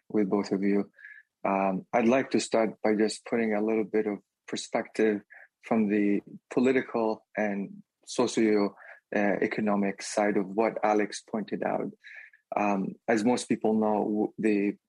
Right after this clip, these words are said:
Palestinian, uh, population remains under a military, um, occupation. Um, but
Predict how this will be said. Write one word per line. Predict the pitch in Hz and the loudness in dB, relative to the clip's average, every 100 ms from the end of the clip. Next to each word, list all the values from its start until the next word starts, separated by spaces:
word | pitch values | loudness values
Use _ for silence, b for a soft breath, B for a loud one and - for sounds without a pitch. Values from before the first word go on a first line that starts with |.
| _ - | _ -2
Palestinian, | 120 107 - 120 113 101 101 _ b _ _ | -2 -2 -2 0 0 -2 -6 _ b _ _
uh, | 95 92 92 98 - | -4 -4 -6 -10 -6
population | 120 110 107 101 98 104 98 - _ _ | -4 -2 0 0 0 -2 -4 -6 _ _
remains | 104 104 104 101 95 - | 0 2 2 2 -2 -4
under | 107 98 95 95 - _ 110 | -4 -2 -2 -4 -8 _ -2
a | |
military, | 107 113 113 - 98 98 101 B B B _ - | 2 2 2 0 0 0 -2 B B B _ -4
um, | 95 95 95 - - | -2 -2 -4 -10 -6
occupation. | 98 98 - - 101 - 113 151 B B B B _ _ _ - | -6 -4 -4 0 0 0 -2 -2 B B B B _ _ _ -2
Um, | 113 113 107 - | 2 2 2 0
but | 113 107 123 | 0 2 2